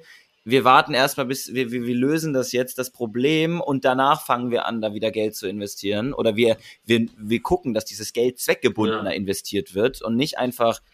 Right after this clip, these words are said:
Speaker 1: "Gut, hier sind ein paar
Speaker 2: Weil
Speaker 1: Milliarden,
Speaker 2: das,
Speaker 1: gib ihm."
Speaker 2: das frage ich mich auch, wenn wir jetzt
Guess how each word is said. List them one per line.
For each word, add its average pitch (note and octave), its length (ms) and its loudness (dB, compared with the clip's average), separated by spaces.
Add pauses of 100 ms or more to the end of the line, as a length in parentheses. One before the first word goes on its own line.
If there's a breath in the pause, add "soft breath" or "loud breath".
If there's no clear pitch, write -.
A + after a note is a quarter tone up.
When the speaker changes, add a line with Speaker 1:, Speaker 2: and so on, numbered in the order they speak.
(240)
Speaker 1:
"Gut, G#3 260 0 (140)
hier A#2 120 -8
sind A#2+ 220 -8
ein - 80 -16
paar A2 200 4
Speaker 2:
Weil - 100 4
Speaker 1:
Milliarden, E3+ 680 2
Speaker 2:
das, - 180 4
Speaker 1:
gib G#2 100 0
ihm." F#2 160 -2 (340)
Speaker 2:
das D3+ 220 -6
frage E3 240 -2
ich E3 60 -4
mich D#3+ 180 -6
auch, D3+ 240 -4
wenn D3+ 200 -2
wir E3+ 80 0
jetzt C#3 400 0